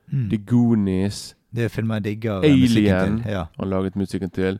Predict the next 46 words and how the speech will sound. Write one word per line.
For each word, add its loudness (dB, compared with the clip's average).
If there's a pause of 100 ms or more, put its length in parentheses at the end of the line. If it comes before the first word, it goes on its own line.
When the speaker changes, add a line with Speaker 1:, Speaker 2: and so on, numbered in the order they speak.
(120)
Speaker 1:
Ja. -4
Speaker 2:
Han 0
har 4
laget 0
så 0
utrolig 0
bra 0
filmmusikk. -4
Han -6
er -2
liksom -6
en -2
av -2
de -4
beste -8
til -8
ve-, -6
veldig 2
variert, 0
eh, -2 (840)
variert 0
sånn -4
der, -4
eh, -4 (720)
han 0
har, 6
han 4
har 4
ikke -2
en -6
definert 0
sound, -4
da. 0
Speaker 1:
Mm. -2
Speaker 2:
Han 0
har 2
bare 0
vært, 0
han -4
var -2
veldig 2
glad 2
i -2
å -10
eksperimentere -4
med, -6